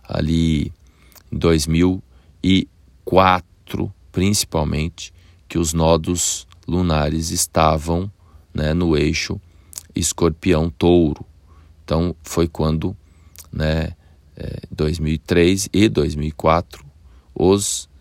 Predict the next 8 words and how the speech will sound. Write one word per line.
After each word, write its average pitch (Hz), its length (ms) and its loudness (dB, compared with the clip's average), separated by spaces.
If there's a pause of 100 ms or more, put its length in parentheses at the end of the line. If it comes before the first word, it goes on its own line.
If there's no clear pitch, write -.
(180)
eclipses 90 640 -2
estavam 85 480 0
acontecendo 82 720 -6
no 80 160 -2
eixo 78 260 -2
Escorpião-Touro. 82 1000 -4 (380)
Então, 95 280 -2 (520)
é, - 200 -6